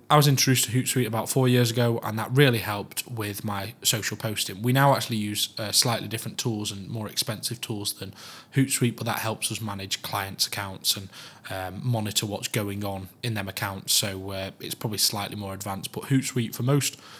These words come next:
small businesses will be a very good tool to, to get you going. Other tools I use personally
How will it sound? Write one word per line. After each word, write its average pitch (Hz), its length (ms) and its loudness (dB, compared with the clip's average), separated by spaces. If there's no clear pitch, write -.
small 123 320 6
businesses 107 520 -2
will 110 140 -2
be 107 120 -2
a 107 60 -2
very 120 240 2
good 110 220 -2
tool 101 340 -2
to, 101 340 -2
to - 180 -6
get 107 180 -2
you 104 120 -6
going. 95 340 -8
Other 170 140 8
tools 151 600 4
I 135 160 6
use 139 280 4
personally 127 600 4